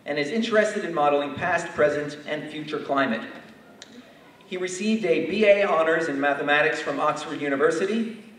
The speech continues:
a P H D in applied mathematics from University College London. He has worked on education and outreach with the American Museum of Natural History and the New York Academy of Sciences.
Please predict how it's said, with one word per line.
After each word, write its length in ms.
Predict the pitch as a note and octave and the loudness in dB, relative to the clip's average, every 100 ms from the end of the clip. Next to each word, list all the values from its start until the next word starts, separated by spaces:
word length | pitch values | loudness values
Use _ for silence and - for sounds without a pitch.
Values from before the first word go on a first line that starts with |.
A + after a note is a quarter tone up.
| - - | -20 0
a 100 | E3 | 0
P 200 | - A#3 | 2 4
H 280 | G#3+ - - | 4 4 0
D 180 | E3+ E3+ | 0 0
in 80 | C#3+ | 0
applied 400 | - D#3 D3 C#3+ | 2 6 6 6
mathematics 600 | C#3+ C#3+ C#3 C#3+ D#3+ - | 0 2 2 2 2 -4
from 380 | D3 C3 B2+ - - | -8 -8 -8 -12 -10
University 640 | D#3 E3 D#3+ D#3+ D#3+ C#3+ C3+ | -4 2 4 2 0 -4 -4
College 400 | D#3 C#3 C3+ B2+ | 0 0 0 -2
London. 680 | B2+ C#3 D3+ A3+ A#3 - - - - - - - - - - | -2 0 0 0 -2 -8 -16 -20 -20 -20 -20 -20 -20 -20 -4
He 100 | F3+ | -2
has 140 | F3 | 4
worked 240 | G#3 G#3+ | 6 6
on 120 | F3+ G3 | 4 4
education 600 | F#3+ G3+ G3+ F#3 - D#3+ | 4 4 4 4 4 0
and 100 | D3 | 2
outreach 460 | D#3 F#3 A3+ - | 2 0 -4 -4
with 100 | - | -4
the 120 | C#3+ | -2
American 360 | C3+ D3 D3 C#3+ | 4 4 4 2
Museum 400 | C#3 C3+ D3 C#3+ | 0 0 0 0
of 180 | C3 C3 | 0 2
Natural 360 | C#3+ C3+ C#3 | 2 2 -2
History 500 | C#3+ E3+ B3+ C4 B3+ - - - - | -2 -4 -6 -4 -4 -6 -12 -18 -8
and 220 | E3 D#3 D3+ | -4 -2 -2
the 180 | D3 | -4
New 120 | D#3 A#3 | -4 0
York 360 | B3 B3 B3 | 0 0 -4
Academy 520 | - G3+ E3+ D#3+ D#3 | -6 0 2 2 0
of 100 | D3+ | 0
Sciences. 840 | - D#3+ C#3+ C#3 C3 A2+ A2 - | 0 2 2 0 -2 -8 -10 -16